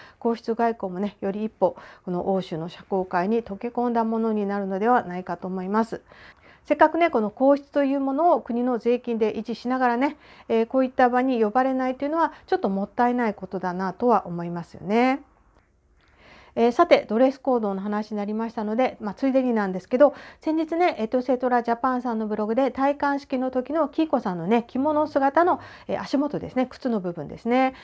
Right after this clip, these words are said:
えー、着物なので当然足袋と草履姿だったんですが、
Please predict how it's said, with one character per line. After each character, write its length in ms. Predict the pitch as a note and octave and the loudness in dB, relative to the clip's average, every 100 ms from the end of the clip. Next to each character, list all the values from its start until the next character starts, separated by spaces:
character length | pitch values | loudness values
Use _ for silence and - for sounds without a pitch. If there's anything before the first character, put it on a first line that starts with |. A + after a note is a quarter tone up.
| - - | -14 -4
え 120 | G3+ | -2
ー、 40 | |
着 120 | G3 C4 | 0 2
物 300 | D4+ D#4 D4+ | 2 2 2
な 140 | D4+ | 0
の 140 | C#4 | 2
で 160 | C#4 D4 | 4 4
当 200 | C#4+ A#3 | 2 0
然 200 | A#3+ G#3+ | 0 -2
足 140 | - D4+ | -2 -2
袋 360 | D4+ D4 C#4 | 0 2 2
と 0 | |
草 120 | F#3+ G3+ | 2 -2
履 200 | G3+ G3+ | -2 -4
姿 400 | G#3 F#3+ F#3+ F3 | -4 -4 -2 -4
だ 120 | F3 | -4
っ 60 | - | -6
た 140 | E3 | -8
ん 60 | D#3+ | -8
で 100 | E3 | -10
す 160 | - | -2
が、 260 | F#3+ A#3 | 4 6